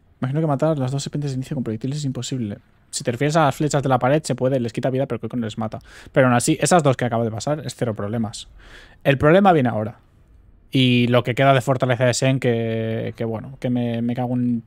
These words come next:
todo, ¿sabes? Es que la putada es el puto breakpoint de la hoguera, tío. ¿Cuándo voy a tener para poder usar la hoguera y no tener que evitar esto? Es que la hoguera es arriba del todo, tío. Y subir es un suplicio ya.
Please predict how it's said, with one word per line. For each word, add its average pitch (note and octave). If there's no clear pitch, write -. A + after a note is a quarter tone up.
todo, A2+
¿sabes? D3
Es D3+
que -
la D3+
putada F3+
es -
el C#3+
puto F3+
breakpoint D#3+
de C#3+
la C3
hoguera, C3+
tío. B2
¿Cuándo F3+
voy F3
a E3+
tener D#3+
para D3
poder D3
usar D#3
la C3
hoguera E3+
y D3
no D3+
tener D#3+
que C#3+
evitar C#3+
esto? C3+
Es -
que D3+
la C#3+
hoguera D#3
es F#3
arriba F3
del C3
todo, B2+
tío. B2
Y D#3+
subir C#3+
es E3
un E3+
suplicio D3
ya. B2+